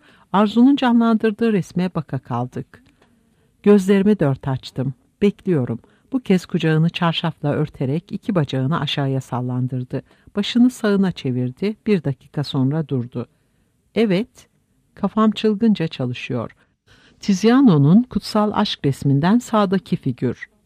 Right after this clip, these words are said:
Ya bu? Çalımla sol bacağını sağ bacağının üzerine atarak kucağını gizledi.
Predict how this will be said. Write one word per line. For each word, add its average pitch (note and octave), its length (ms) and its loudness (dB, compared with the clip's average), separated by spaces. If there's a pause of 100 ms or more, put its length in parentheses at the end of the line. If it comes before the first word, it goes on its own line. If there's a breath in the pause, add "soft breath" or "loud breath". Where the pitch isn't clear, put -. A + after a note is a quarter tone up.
(240)
Ya G#3 200 0
bu? D#3 220 -4 (680)
Çalımla A3+ 540 2
sol F#3 300 -2
bacağını C#3 440 0
sağ E3 300 0
bacağının C#3+ 460 0
üzerine D3+ 400 -2
atarak C#3+ 480 -6
kucağını C#3+ 440 0
gizledi. C3 600 -4